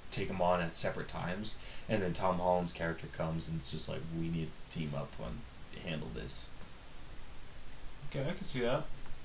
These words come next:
Speaker 1: That would be awesome.
Speaker 2: That would be. Will it happen? Probably not.
Speaker 1: I, I mean, he's supposed to, Tom Holland is rumored to be in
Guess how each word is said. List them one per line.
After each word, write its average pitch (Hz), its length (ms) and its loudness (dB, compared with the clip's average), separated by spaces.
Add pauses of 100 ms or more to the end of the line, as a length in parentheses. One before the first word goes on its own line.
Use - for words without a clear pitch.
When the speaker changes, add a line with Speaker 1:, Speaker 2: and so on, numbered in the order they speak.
Speaker 1:
That 120 260 8
would 107 120 0
be 95 180 0
awesome. 87 400 4 (140)
Speaker 2:
That 67 200 -4
would 107 140 0
be. 92 60 -4 (1700)
Will - 140 4
it 135 60 4
happen? 151 320 6
Probably 117 220 -2 (1000)
not. - 80 2 (180)
Speaker 1:
I, 147 80 0 (1300)
I 135 80 4
mean, 139 120 6
he's 139 180 4
supposed 170 340 4
to, 117 120 2 (580)
Tom 131 200 6
Holland 110 400 4
is 87 200 2 (600)
rumored 95 420 0
to 85 40 0
be 82 400 2
in 80 80 0